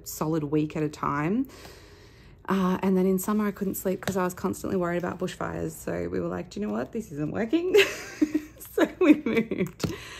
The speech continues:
Okay, car insurance, we are starting all over again. We have, uh, boosted this up. It will be getting thirty dollars a week now. I have changed my marker in here, you guys, to a, one that's slightly, I know this looks,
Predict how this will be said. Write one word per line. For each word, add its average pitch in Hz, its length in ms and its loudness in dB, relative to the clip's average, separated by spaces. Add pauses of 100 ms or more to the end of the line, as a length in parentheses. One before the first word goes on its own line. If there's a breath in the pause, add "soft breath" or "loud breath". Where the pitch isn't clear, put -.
(200 loud breath)
Okay, 311 320 6
car 254 340 4
insurance, 269 500 2
we 196 140 0
are 180 160 2
starting 175 480 0
all 208 340 0
over 180 260 0
again. 160 580 2 (320 loud breath)
We 185 140 2
have, 180 180 0
uh, - 100 -2
boosted 208 400 -2
this 180 220 -2
up. 156 120 -6
It 165 80 -4
will 156 100 0
be 156 100 0
getting 151 320 -2
thirty 165 580 -4
dollars 151 400 0
a - 100 -6
week 151 380 0 (100)
now. 160 520 -2 (260 loud breath)
I - 80 -8
have 175 160 -2
changed 196 260 -2
my 185 80 -2
marker 156 360 -2
in 156 80 -2
here, 151 140 -4
you 160 80 -8
guys, - 400 -8
to 165 260 -6
a, - 20 -6
one 165 260 -8
that's - 220 -10
slightly, - 420 -6
I - 120 -6
know 175 100 -2
this 180 160 -4
looks, 208 200 -8